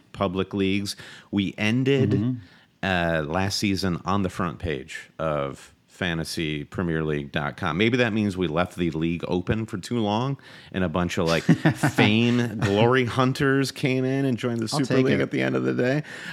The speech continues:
Speaker 1: Um, but, but basically what the Super League is, is it's our free open league. If you're a listener of the pod
Speaker 2: You know,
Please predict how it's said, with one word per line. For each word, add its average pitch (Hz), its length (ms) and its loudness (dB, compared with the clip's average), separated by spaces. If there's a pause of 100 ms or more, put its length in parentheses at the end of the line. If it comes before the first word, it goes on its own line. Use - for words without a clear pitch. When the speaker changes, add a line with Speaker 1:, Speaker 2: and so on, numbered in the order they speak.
(140)
Speaker 1:
Um, 113 500 6
but, 117 560 0
but 117 300 2
basically 143 480 4
what 101 160 2
the 104 100 -2
Super 95 320 -2
League 82 260 -2
is, 110 440 -2
is 87 420 -2
it's 87 380 -4
our 87 360 0
free 90 600 -4
open 92 440 -2
league. 120 280 -2
If 98 120 -6
you're 90 160 0
a 85 60 0
listener 92 340 -2
of 92 80 -2
the 87 80 -4
pod 101 200 0
Speaker 2:
You 107 80 4
know, 131 240 2